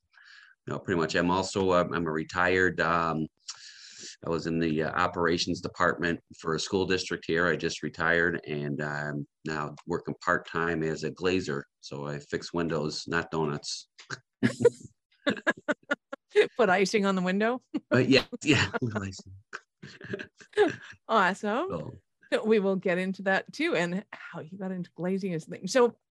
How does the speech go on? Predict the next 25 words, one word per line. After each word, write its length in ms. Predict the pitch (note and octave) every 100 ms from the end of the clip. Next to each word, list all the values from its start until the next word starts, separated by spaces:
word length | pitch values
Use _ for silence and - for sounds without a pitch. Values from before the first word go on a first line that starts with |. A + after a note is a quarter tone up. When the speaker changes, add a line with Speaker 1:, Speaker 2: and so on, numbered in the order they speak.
| G#3
Speaker 2:
going 260 | C4 D#4+ A#3+
back 280 | A#3+ A#3
to 80 | A#3+
the 120 | G3+
whole 440 | G3 F#3+ F#3 F3+ G3 - _ -
<laughs> 360 | - D4 -
motorbike 480 | A#3+ G#3+ - F#3+ -
thing, 220 | D#3 E3 - - -
I'm, 220 | A#3+ B3+ -
I'm 140 | G#3+ G3+
picturing 720 | C4+ - B3+ A3 G#3 G3+ G3+ _ _ _ -
kind 120 | G#3
of 60 | F#3
having 400 | F3 G3+ F#3+ -
a, 280 | F3+ F3+ C#3
I'm, 220 | C#3 F3 _ _ _ _ -
I'm 80 | F#3
Catholic 380 | G#3 G#3 A3 F#3+
by 140 | F3
birth, 340 | D3 D#3+ D#3+
so 260 | - D#3 D#3
I'll 180 | D3+ D#3+
use 300 | E3 E3 E3
weird 260 | D#3+ D#3+
words, 320 | D#3 D#3 D#3